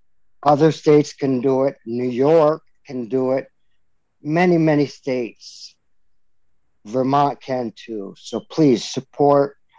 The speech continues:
our agriculture, support V H C B, and support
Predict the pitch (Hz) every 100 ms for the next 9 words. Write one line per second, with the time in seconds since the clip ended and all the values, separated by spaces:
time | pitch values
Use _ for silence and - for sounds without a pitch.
0 | _ 123 123 127 127 117 - 123 120 113
1 | 123 117 - _ _ _ - - - 151
2 | 151 131 127 123 123 123 - 120 104 117
3 | 117 - _ _ _ 123 110 - - 147
4 | 151 147